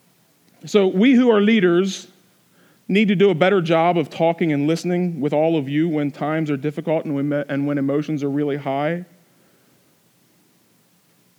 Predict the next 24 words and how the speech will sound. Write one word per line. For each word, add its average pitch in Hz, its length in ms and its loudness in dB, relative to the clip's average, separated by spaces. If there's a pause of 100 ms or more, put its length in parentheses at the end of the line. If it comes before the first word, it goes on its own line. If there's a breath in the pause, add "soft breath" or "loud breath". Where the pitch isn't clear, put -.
(580)
Again, 147 280 0
there 156 80 2
have 165 60 -2
been 156 120 0
a 143 40 -2
lot 143 180 2
of 143 80 -4
times 139 300 -2
in 131 120 -4
the 135 40 -2
last 139 220 -2
year 139 120 -2
when 127 120 -2
we 147 120 0
haven't 139 260 -2
known 135 180 -2
how 131 160 -4
to 127 80 -6
do 131 220 -4
that. 135 180 -4
We 143 80 -6
may 135 140 -4
have 127 120 -6
failed. 113 420 -10